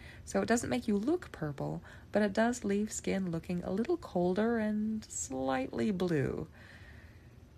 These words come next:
Perhaps the best example of this effect that you can still see today is John Singer Sargent's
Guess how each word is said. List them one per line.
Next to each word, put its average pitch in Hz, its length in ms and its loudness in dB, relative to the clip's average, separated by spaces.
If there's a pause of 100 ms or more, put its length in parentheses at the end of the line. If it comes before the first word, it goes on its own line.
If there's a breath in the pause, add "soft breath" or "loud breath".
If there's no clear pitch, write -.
(760)
Perhaps 196 400 0
the - 100 -4
best 233 460 0
example 147 720 -2
of 160 140 -6
this 165 200 -2
effect - 520 -8
that 185 160 -2
you 185 160 0
can 190 200 0
still 190 360 0
see 165 260 -4
today 220 600 0
is 185 420 -4
John 175 380 -2
Singer 170 400 -2
Sargent's 151 680 -4